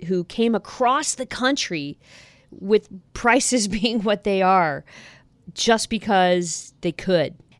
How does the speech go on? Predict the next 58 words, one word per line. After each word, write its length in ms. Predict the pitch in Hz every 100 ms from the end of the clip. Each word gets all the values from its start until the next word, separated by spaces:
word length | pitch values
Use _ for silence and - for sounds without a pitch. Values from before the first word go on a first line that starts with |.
| -
And 120 | 185
it 60 | 254
was 160 | 226 -
just, 240 | 262 -
like, 180 | 233 226
this 220 | 202 -
really 280 | 202 220 214
great, 440 | 175 175 190 202 _ -
like, 280 | 170 165
moment 520 | 170 170 196 196 170 -
of 380 | 160 160 156 _ _ _ _ -
people 680 | 226 226 226 208 202 202 -
and, 340 | 175 165 165 - -
uh, 40 | - _ _ - -
just, 320 | 180 220 - 180 _ _ _ _ _ -
you 120 | 247
know, 100 | 202
a 60 | 165 -
good 280 | 302 208 -
D 200 | 254 208
J 320 | 214 226 220
and 100 | 202
a 40 |
good 340 | 185 233 196 _ _ _ _ -
rabbi 600 | 226 220 214 226 214 226
and 140 | 214
a 40 | 208
good 280 | 226 214 311
whatever, 340 | 381 302 185
all 180 | 254 339
the 100 | 294
things 280 | 320 269 220
that 140 | 233
go 260 | 247 254 240
into, 240 | 233 208 - - -
into 220 | - 233 214
making 300 | 214 247 202
a 60 |
wedding. 480 | 180 185 185 165 165 _ _ _
And 160 | - 233
no 160 | 320 330
drama. 420 | 285 277 254 -
I 80 | 202
mean, 100 | 233
there 100 | 233
may 100 | 285
have 100 | 247
been 140 | 208
drama, 300 | 190 202 208
but 100 | 185
I 120 | 202
wasn't 260 | 226 185 180
aware 220 | 170 175
of 100 | 190
it 100 | 196
if 120 | 180
it 100 | 170
was. 460 | 160 220 180 185